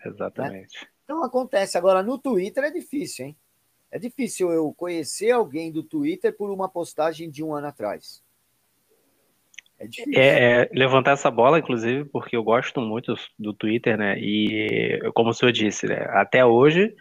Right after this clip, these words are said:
Speaker 2: o senhor tem, pô, é, comentários em postagens de dois mil e dezenove.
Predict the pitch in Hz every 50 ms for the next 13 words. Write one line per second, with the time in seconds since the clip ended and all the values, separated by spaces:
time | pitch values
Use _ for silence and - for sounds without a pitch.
0 | _ _ _ _ _ _ _ _ _ - 127 - 139 131 131 - _ _ _ _
1 | - 135 131 123 117 113 110 110 107 104 104 101 98 95 101 - - - - 123
2 | 123 120 120 - 113 117 131 139 139 139 147 139 - 139 120 - - 131 139 135
3 | 139 131 135 139 131 131 135 127 120 131 131 135 135 131 143 151 165 165 143 131
4 | 120 113 107 104 101 98